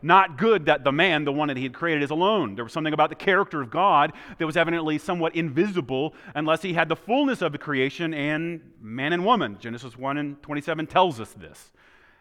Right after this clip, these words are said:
It's good and then not good. A reflection of God's good character in creation. Think of his fingerprints on his work of art. So this goodness comes from God, but it's not just good. Think good as rightness, righteousness.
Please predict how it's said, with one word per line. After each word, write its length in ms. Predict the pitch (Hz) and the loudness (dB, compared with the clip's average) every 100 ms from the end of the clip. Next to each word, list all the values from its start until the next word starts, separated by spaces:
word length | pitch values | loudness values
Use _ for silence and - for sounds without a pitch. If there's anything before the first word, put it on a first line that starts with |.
| _ _ - | _ _ -18
It's 100 | 110 | -10
good 380 | 117 254 202 147 | 0 4 4 4
and 80 | |
then 120 | 139 156 | 2 2
not 280 | 180 170 | 2 0
good. 160 | 117 104 | -4 -6
A 180 | 120 143 | -8 -2
reflection 580 | 165 - 196 165 196 160 | -2 0 0 0 -2 -2
of 360 | 147 123 135 | -2 -4 -2
God's 420 | 143 135 123 113 | 2 4 2 -2
good 180 | - 120 | -12 -10
character 480 | - 156 131 131 117 | -4 -4 -4 -6 -8
in 160 | 117 110 | -8 -10
creation. 480 | - 123 120 - | -8 -6 -6 -8
Think 160 | 87 123 | -14 -10
of 60 | 123 | -10
his 120 | - | -10
fingerprints 720 | - 180 131 117 123 95 - | -6 -4 -4 -6 -8 -8 -10
on 120 | 101 | -14
his 180 | 101 - | -14 -12
work 220 | 110 - | -12 -10
of 80 | 101 | -8
art. 340 | 101 87 - _ _ _ _ _ _ _ _ _ _ _ _ _ _ | -8 -8 -14 _ _ _ _ _ _ _ _ _ _ _ _ _ _
So 40 | 175 | -6
this 140 | 165 | -4
goodness 480 | 117 220 220 170 - | -2 -4 0 -2 -2
comes 320 | - 180 202 | -4 -4 -4
from 220 | - 127 | -8 -8
God, 320 | 120 156 120 135 | -2 0 0 0
but 100 | 185 | 0
it's 120 | 233 | 2
not 200 | 277 254 | 2 2
just 320 | 214 - 120 | -2 -4 -6
good. 400 | 156 202 104 - | 0 0 0 -4
Think 240 | 170 170 | -4 -4
good 220 | 123 196 165 | 0 2 4
as 240 | 143 147 - - | 2 0 -12 0
rightness, 520 | 220 233 143 - - 120 | 4 6 4 -10 -14 -10
righteousness. 920 | 139 220 - 160 - 135 87 - - | 2 2 2 -4 -6 -8 -8 -12 -20